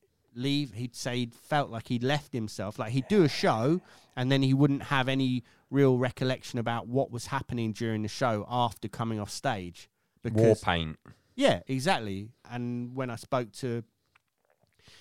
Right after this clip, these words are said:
Speaker 1: your man again, and we were talking about Tool, which we did actually get to talk about, was when he would paint him, you know, paint these different personas. And the same thing with Wes from,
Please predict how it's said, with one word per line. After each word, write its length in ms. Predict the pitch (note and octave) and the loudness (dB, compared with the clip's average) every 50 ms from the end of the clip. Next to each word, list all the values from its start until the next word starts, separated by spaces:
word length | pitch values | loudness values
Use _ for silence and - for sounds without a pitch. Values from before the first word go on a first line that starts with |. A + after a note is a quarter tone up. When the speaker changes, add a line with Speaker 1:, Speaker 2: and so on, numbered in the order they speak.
| - _ _ _ | -20 _ _ _
Speaker 1:
your 120 | B2 A#2+ | -4 -2
man 300 | B2 C3+ C#3 C#3+ C3+ A#2+ | 0 0 0 0 0 0
again, 400 | A2 G#2 - G2+ G2 G#2 A#2 B2 - | -2 -2 -4 -4 -4 -4 -4 -6 -4
and 120 | C3 A#2+ | -2 -2
we 80 | A#2 A#2 | 0 0
were 80 | A#2 | 0
talking 340 | A2+ - B2 A2+ - - A2+ | 0 0 -2 -2 -2 -2 -4
about 300 | G#2 G#2+ G#2+ G2+ - - | -4 -2 -4 -6 -6 -10
Tool, 540 | - - D3 C3+ A#2 G#2+ G#2+ G#2+ A2 A#2 B2 - | -6 -2 0 0 2 0 0 -2 -4 -8 -10 -12
which 240 | - A2 A2 - - | -12 -12 -12 -8 -10
we 60 | A#2 | -8
did 200 | A2 C3+ C3 A#2 | -4 -4 -4 -4
actually 260 | G2+ E2+ - - - | -4 -8 -12 -14 -14
get 120 | G2+ F2 - | -14 -14 -14
to 60 | - | -14
talk 240 | - - F#2+ F2 - | -10 -10 -10 -10 -10
about, 320 | - - F#2+ G2+ G#2+ F#2 E2+ | -10 -10 -8 -8 -8 -8 -6
was 200 | A2 A2 G#2 A2+ | -8 -8 -6 -6
when 380 | A#2+ A#2+ A#2 A2+ A2+ A2+ A2 - _ _ _ _ | -4 -4 -2 -2 -2 -2 -4 -6 _ _ _ _
he 160 | _ - A#2+ A2+ | _ -6 -4 -4
would 200 | A2 G#2+ - _ | -4 -4 -6 _
paint 340 | - - C3+ C3 C3 G2 | -8 -4 -4 -4 -4 -4
him, 220 | G#2 A2+ A2 G#2+ - _ _ _ _ _ | -6 -8 -8 -10 -12 _ _ _ _ _
you 100 | - C3+ A#2+ | -8 -6 -6
know, 180 | G#2 G2 G#2+ | -4 -6 -6
paint 380 | A2 - - C#3 C3 A2 D2+ G#2+ | -8 -8 -6 -4 -4 -4 -4 -6
these 220 | B2 A#2 A2 G#2 | -6 -6 -6 -6
different 500 | - - B2+ A#2 - - A#2+ A2 - - | -4 -4 -6 -6 -4 -6 -8 -8 -8 -10
personas. 920 | - - A2+ - - - C#3 C3+ C#3+ C#3+ A#2+ F#2+ F2 F#2 A2 B2 - - - _ _ _ _ _ _ - | -8 -8 -6 -6 -4 -4 -2 -2 -2 -2 -2 -4 -6 -8 -8 -10 -12 -16 -18 _ _ _ _ _ _ -6
And 140 | D#3 E3+ | -4 -2
the 80 | E3 D#3+ | -2 -2
same 300 | - - F#3+ F#3 F#3+ F#3 | -2 -2 -2 0 0 -2
thing 240 | - - F3+ F3 E3+ | -2 -2 -2 0 0
with 180 | E3 D#3+ D#3 D#3 | 0 0 -2 -2
Wes 340 | E3+ G#3+ A3+ E3+ A2+ - - | -2 0 0 0 -2 -4 -6
from, 400 | - C3+ C3 B2 A#2+ A#2+ A2+ | -4 -2 -2 0 -2 -2 -4